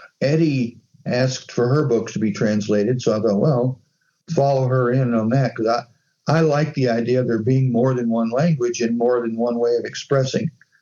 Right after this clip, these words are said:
the same idea. <clears throat> I knew these ideas would, were, were very subtle,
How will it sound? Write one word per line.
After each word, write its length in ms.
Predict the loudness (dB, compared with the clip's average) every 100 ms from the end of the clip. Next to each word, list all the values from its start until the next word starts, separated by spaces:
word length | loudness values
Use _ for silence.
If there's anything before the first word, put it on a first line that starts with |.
| -4
the 80 | -2
same 340 | 2 2 2
idea. 580 | 0 0 2 0 0 -6 _ _ _
<clears throat> 280 | -12 -6 0
I 320 | 2 4 2
knew 160 | 2 2
these 200 | 2 0
ideas 600 | 0 0 0 2 0 -2
would, 220 | -2 -2 -8 _ _ _ -8
were, 120 | -6
were 200 | -2 -2 0
very 340 | 0 2 0
subtle, 600 | 0 0 0 0 -2 -4